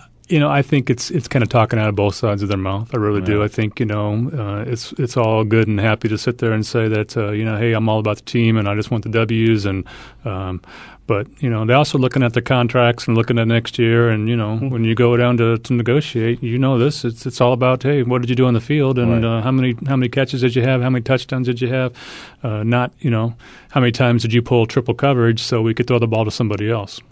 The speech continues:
Speaker 2: Would you have him on your team? Would you have picked him up? Let's say you was a team like, um, I mean, I mean,
Speaker 1: Well, I'll tell you what. I
Speaker 2: Atlanta.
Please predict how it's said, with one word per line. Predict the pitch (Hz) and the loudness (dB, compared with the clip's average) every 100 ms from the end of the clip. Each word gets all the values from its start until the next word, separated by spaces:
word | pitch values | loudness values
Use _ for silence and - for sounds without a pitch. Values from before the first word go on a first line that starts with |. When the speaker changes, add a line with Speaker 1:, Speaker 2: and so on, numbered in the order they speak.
| - - - | -20 -20 -4
Speaker 2:
Would | 117 120 | -2 2
you | 135 | 2
have | 135 131 | 2 2
him | 139 | 0
on | 139 | 2
your | 143 | 0
team? | 143 147 | 0 -2
Would | 110 131 | -2 0
you | 135 | -2
have | |
picked | 135 143 | -2 -4
him | 147 151 | -2 -2
up? | 147 - - - - | -2 -6 -20 -20 -4
Let's | 165 175 | -2 2
say | 180 | 2
you | 156 151 | 4 2
was | 135 | 2
a | 123 | 0
team | 123 139 123 | 0 0 2
like, | 120 107 - | 0 0 0
um, | 107 104 101 98 98 _ _ _ _ _ _ _ _ _ _ _ - | 2 4 2 0 -6 _ _ _ _ _ _ _ _ _ _ _ -6
I | 107 | -2
mean, | 120 113 | 0 0
I | 110 | 0
mean, | 120 110 | 2 2
Speaker 1:
Well, | 147 | 0
I'll | 151 | 2
tell | 175 | 4
you | 180 | 4
what. | 151 | 4
I | |
Speaker 2:
Atlanta. | 123 | 4